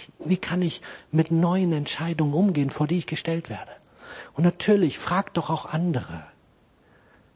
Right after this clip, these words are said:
Betet mit anderen darüber. Alles richtig. Aber die Entscheidung treffen wir vor Gott und vor niemand anders. Und wir stehen hinterher gerade dafür,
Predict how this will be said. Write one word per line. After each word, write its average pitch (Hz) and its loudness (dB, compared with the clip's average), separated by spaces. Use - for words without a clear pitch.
Betet 180 0
mit 151 0
anderen 160 4
darüber. 101 -6
Alles 185 2
richtig. - -2
Aber 123 -6
die 139 0
Entscheidung 143 -2
treffen 135 -4
wir 139 0
vor - -10
Gott 135 -2
und 104 -8
vor 117 -6
niemand 117 -2
anders. - -12
Und 113 -8
wir 160 4
stehen 127 -2
hinterher 131 0
gerade 143 -2
dafür, 123 -2